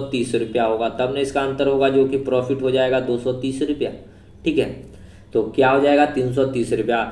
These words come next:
कहता है, "क्रय मूल्य पचास प्रतिशत की वृद्धि हो जाए।" तो सीपी जो अब नया हो जाएगा पचास की वृद्धि तो एक सौ पचास हो जाएगा, और कहता है कि विक्रय मूल्य स्थिर रहे, जस का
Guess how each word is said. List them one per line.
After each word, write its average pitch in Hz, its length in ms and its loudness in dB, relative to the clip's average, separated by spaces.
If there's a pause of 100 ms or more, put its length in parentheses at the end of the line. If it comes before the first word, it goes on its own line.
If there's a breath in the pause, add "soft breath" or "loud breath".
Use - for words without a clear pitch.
(180 loud breath)
कहता 120 200 0
है, 143 60 2
"क्रय 135 220 2
मूल्य 147 280 4
पचास 139 360 0
प्रतिशत 139 440 0
की 143 120 -2
वृद्धि 127 340 2
हो 123 100 4
जाए।" 120 160 4
तो 117 120 -4
सीपी 127 360 0
जो 147 120 2
अब 139 180 0
नया 139 200 0
हो 139 140 2
जाएगा 135 320 4
पचास 131 400 0
की 139 80 0
वृद्धि 135 360 2
तो 131 140 2
एक 131 100 0
सौ 139 120 0
पचास 139 400 0
हो 139 80 4
जाएगा, 123 300 2
और 123 100 2
कहता 127 300 0
है 135 100 2
कि 135 160 -2
विक्रय 127 320 0
मूल्य 135 400 2
स्थिर 143 260 2
रहे, 127 160 4
जस 123 240 0
का 139 80 2